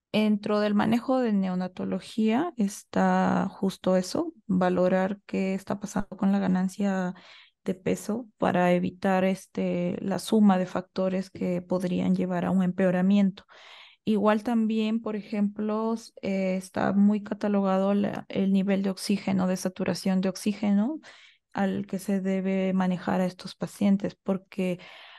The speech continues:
muchas veces, em, ha pasado que en las terapias,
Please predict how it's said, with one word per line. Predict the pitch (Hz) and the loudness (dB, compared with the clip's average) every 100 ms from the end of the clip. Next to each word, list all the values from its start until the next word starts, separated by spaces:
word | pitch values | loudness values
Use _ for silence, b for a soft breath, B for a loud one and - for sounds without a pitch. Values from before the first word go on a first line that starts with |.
| B | B
muchas | 202 220 220 240 233 | 4 4 4 0 0
veces, | 220 214 - 220 220 - - | -2 -2 -2 -2 -2 -6 -8
em, | - 185 175 175 175 170 170 _ _ _ _ - | -4 0 0 0 -2 -2 -6 _ _ _ _ -6
ha | 220 - | -6 -2
pasado | 208 208 196 196 202 202 - | -2 0 2 4 2 0 -4
que | 180 175 | -2 0
en | 180 | 0
las | 180 - | -4 -4
terapias, | 190 190 - 208 202 - | -2 -2 -2 -4 -4 -12